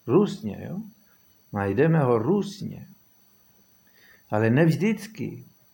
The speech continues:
Právě to štěstí, který člověk hledá, je tam to pravý. A Ježíš přijde nám říct: „Hele, kde najdeš tu právo, to pravé štěstí, tu skutečnou radost?“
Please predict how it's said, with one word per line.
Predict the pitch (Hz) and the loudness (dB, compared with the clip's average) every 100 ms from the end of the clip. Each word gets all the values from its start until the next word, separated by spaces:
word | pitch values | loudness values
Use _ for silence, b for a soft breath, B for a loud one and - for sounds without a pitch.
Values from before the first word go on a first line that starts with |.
| _ | _
Právě | - 123 131 139 135 | -2 0 2 2 0
to | 135 131 | 0 0
štěstí, | 131 - 147 143 - 139 | 0 -4 -4 -4 -2 -2
který | - 131 | 2 0
člověk | 123 135 135 120 | 0 -2 -2 0
hledá, | 131 135 139 | 0 0 0
je | 131 131 | 0 0
tam | 139 135 | 0 -2
to | - 123 | 0 -2
pravý. | - 143 175 165 101 - b b b b b b _ _ _ _ _ _ _ _ _ _ - - _ _ - | -2 0 0 0 -6 -12 b b b b b b _ _ _ _ _ _ _ _ _ _ -20 -20 _ _ -6
A | |
Ježíš | 107 98 98 139 - | -4 -4 -8 -8 -10
přijde | - - 127 143 | -14 -6 -4 -2
nám | 120 113 113 | -2 -4 -6
říct: | - 113 | -10 -10
„Hele, | 117 127 156 - _ | -4 -4 -4 -12 _
kde | - 110 113 143 165 165 - | -6 -2 0 0 -4 -6 -14
najdeš | 117 113 143 135 101 107 _ _ _ _ | -6 -4 -4 -8 -14 -18 _ _ _ _
tu | 113 | -12
právo, | 107 101 110 110 110 | -10 -8 -6 -8 -10
to | - | -12
pravé | 110 110 110 113 110 | -10 -8 -6 -6 -10
štěstí, | - - 143 - _ _ _ _ _ _ _ _ _ _ | -14 -14 -14 -14 _ _ _ _ _ _ _ _ _ _
tu | 120 | -10
skutečnou | 113 - 120 139 139 - - 104 95 | -10 -6 -4 -4 -8 -10 -12 -12 -10
radost?“ | 113 127 - _ - | -10 -10 -12 _ -20